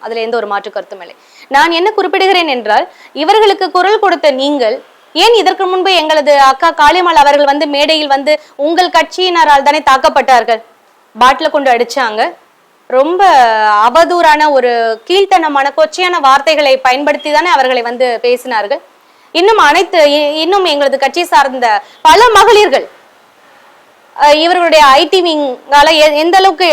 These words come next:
எழுதப்படுறாங்கன்றது எல்லாருக்குமே தெரிந்த ஒரு விடயம்தான். அப்ப நீங்க எல்லாருக்குமே குரல் கொடுங்க. நீங்க வந்து எல்லாருக்குமான ஒரு, ஒரு, ஒரு தலைவர் தானே, உங்களுடைய ஆட்சி தானே நடந்துட்டு இருக்குது.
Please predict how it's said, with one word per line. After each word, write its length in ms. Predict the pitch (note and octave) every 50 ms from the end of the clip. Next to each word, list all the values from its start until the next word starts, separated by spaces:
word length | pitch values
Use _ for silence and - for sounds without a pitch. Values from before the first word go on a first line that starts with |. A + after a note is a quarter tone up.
| C#4+
எழுதப்படுறாங்கன்றது 1080 | D#4 E4 F4+ F#4+ F#4+ D#4+ C#4+ C#4 - - - C4+ C#4 C#4 C4+ C4+ C#4 C4+ C4+ C#4 C4+ D4+
எல்லாருக்குமே 440 | C#4+ C#4 D#4 F#4 G#4 G4+ - G4 F#4+
தெரிந்த 400 | - D4 D4 D#4+ E4 E4 D4+ C4+
ஒரு 260 | B3 A3+ G#3+ G#3 G#3 G3
விடயம்தான். 440 | G#3+ B3 C4 B3+ A#3 G#3+ G3 F#3+ - _ _ _ _ _ _ _ _ _
அப்ப 220 | - D#4+ - G#4
நீங்க 200 | F#4+ F#4+ F4+ E4+
எல்லாருக்குமே 440 | D#4 E4+ F#4+ G#4 A4 G#4+ G4+ G#4+ A4
குரல் 260 | G#4+ D#4 C4+ C#4 C#4
கொடுங்க. 280 | - A3+ F#3+ F3+ E3+ F3 F#3+ _ _ _ _ _ _ _ _ _ _ _ _ _
நீங்க 240 | C4+ E4 F#4 F#4+
வந்து 200 | G4 G4 G4+ G4+
எல்லாருக்குமான 800 | F4+ D4 D4 E4 F#4+ G#4+ A#4+ G#4+ - A#4 A4+ A4+ G#4 G4+ G4 F4+
ஒரு, 480 | E4+ D#4+ D4 C#4+ C4+ C4 B3+ A#3+ A#3 A3+ A3 G#3+ G#3 G#3 G3+ G3 F#3 - - G1+ - - -
ஒரு, 220 | - C#4 C4+ C4+
ஒரு 160 | C4+ C#4 D4
தலைவர் 380 | C#4 D4+ C#4+ D4+ E4 D#4+ D#4 C#4+
தானே, 280 | B3 A#3 A3 A3 G#3 - _ _ _ _ _ _ _ _ _ _ _ _ _ _ _ _ _ _ _ _ _
உங்களுடைய 380 | A#3+ C#4+ E4 F#4 F#4+ G4 F4
ஆட்சி 220 | E4 F4+ F4 G4 G4
தானே 160 | F#4+ F4+ F4+
நடந்துட்டு 440 | E4+ C#4 C4 C4+ C#4 D4 C4+ - A#3+
இருக்குது. 300 | G3+ - G#3+ F#3+ G3